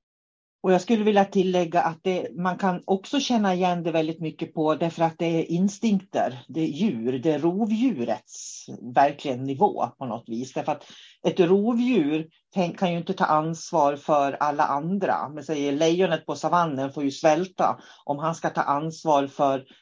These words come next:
eh, antiloperna och antilopens familj och sådär. Så lejonet har ju liksom bara ansvar för sig själv. Så att fas ett är verkligen, eh,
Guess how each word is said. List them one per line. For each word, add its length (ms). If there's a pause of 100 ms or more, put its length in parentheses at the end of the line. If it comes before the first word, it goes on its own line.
(140)
eh, 420
antiloperna 920
och 100
antilopens 640
familj 640
och 80
sådär. 300
Så 360
lejonet 500
har 120
ju 60
liksom 260
bara 140
ansvar 360
för 120
sig 140
själv. 500 (540)
Så 140
att 120
fas 440
ett 400
är 260
verkligen, 1000 (460)
eh, 340